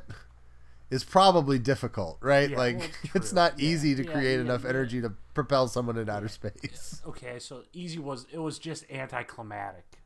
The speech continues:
Speaker 2: a little bit. I anticipated kind of a, a bigger fight,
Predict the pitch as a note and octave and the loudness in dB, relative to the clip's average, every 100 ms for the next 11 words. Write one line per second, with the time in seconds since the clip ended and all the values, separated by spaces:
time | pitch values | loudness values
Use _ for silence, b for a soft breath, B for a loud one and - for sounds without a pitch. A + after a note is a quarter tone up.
0 | - A2+ G2+ G2 F#2+ G#2+ A#2 B2+ A2 - | -20 -16 -14 -14 -12 -10 -8 -8 -10 -14
1 | C3+ C3 - B2+ A#2+ A2 - B2 A#2 A2 | -14 -14 -14 -14 -12 -14 -10 -10 -10 -12
2 | A2 G2 - - _ _ A2 A#2 A#2+ G#2+ | -12 -14 -18 -20 _ _ -16 -12 -10 -12
3 | - A2 A#2+ | -8 -8 -8